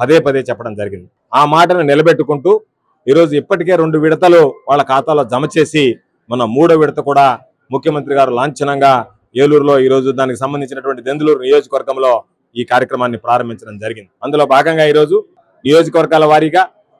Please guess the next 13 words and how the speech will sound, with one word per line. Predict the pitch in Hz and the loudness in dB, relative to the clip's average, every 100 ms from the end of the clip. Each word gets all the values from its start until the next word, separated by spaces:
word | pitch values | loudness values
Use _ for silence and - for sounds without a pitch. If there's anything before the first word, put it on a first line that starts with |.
| _ | _
మండలాల | - - 165 160 | -4 0 4 4
వారీగా | 160 156 156 156 | 4 2 2 0
ఈ | |
కార్యక్రమాన్ని | 139 139 151 156 151 143 | 0 0 -2 -4 -6 -6
నిర్వహిస్తున్నాం. | 135 143 156 - 170 220 _ _ _ _ _ _ - | -6 -4 -6 -6 -6 -6 _ _ _ _ _ _ -2
రాష్ట్ర | 147 160 175 | 0 2 2
వ్యాప్తంగా | 170 170 165 160 | 2 2 0 0
చూస్తే | 160 - 170 147 - _ | -2 2 2 2 -2 _
ఇప్పటి | 143 151 156 | -4 -2 2
వరకు | 165 160 | 2 2
ఈ | 160 | 0
మూడు | 151 170 | 2 2
విడతల్లో | 165 160 165 156 156 127 | 4 2 0 2 4 2